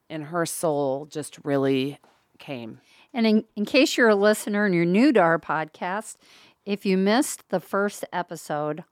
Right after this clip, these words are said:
Speaker 2: on Wende Cooper, you can go back and listen to that first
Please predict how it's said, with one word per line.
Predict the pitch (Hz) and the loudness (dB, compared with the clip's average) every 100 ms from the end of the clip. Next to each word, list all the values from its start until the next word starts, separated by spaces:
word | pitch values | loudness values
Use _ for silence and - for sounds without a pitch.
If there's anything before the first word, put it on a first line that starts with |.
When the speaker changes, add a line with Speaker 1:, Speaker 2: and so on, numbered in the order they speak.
| _ | _
Speaker 2:
on | 170 165 165 | -6 -4 -2
Wende | 170 165 160 165 | 0 0 0 -2
Cooper, | - 175 160 170 185 - - - | -4 -8 -4 -4 -4 -12 -20 -10
you | 196 | -8
can | 185 226 | -4 -2
go | 220 | 0
back | 185 180 165 | 2 0 0
and | 196 | -2
listen | 165 160 185 | -4 -2 -4
to | 185 | -2
that | 165 147 - | 0 0 -2
first | - 170 196 - - - | -2 0 0 -4 -16 -20